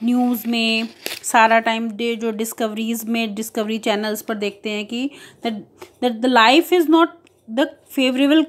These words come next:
condition of life is not possible on the moon because the moon neither have water nor air। And for life, these two things are required। That's why we live on Earth planet, because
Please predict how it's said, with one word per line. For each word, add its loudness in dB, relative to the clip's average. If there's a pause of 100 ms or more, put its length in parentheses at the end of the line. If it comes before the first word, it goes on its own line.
condition 4
of 4
life 4
is -6
not 2
possible -4
on -6
the -4
moon 4
because 2
the -2
moon 0 (360)
neither 8
have 4
water 2
nor 2 (180)
air। -4 (480)
And -2
for 2
life, 4 (140)
these 0
two -8
things -8
are 4
required। -2
That's -4
why 2 (600)
we 4
live 10
on 6
Earth 6
planet, 0
because 0